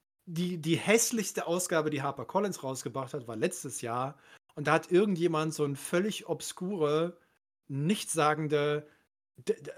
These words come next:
Fantasy-Landschaften genommen. Der Herr der Ringe. Und, und die, die Schrift war eine Nicht-Serif-Schrift, die einfach nur so brutale, glatte Linien, also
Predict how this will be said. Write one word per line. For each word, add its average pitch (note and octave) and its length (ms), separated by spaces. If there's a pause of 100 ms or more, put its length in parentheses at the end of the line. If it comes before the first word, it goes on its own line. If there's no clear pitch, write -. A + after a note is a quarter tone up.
(140)
Fantasy-Landschaften C#3 1160
genommen. A2 420 (500)
Der C3 100
Herr C#3+ 100
der C#3+ 120
Ringe. A#2+ 360 (100)
Und, C#3 360
und D3 320 (440)
die, D3 180
die C#3 140
Schrift - 540
war D3 120
eine C3+ 300 (300)
Nicht-Serif-Schrift, E3 1500 (840)
die F3 320
einfach G3+ 280
nur G3 200
so F3 300
brutale, G3 1040 (120)
glatte F3+ 340
Linien, G3+ 280
also D3 160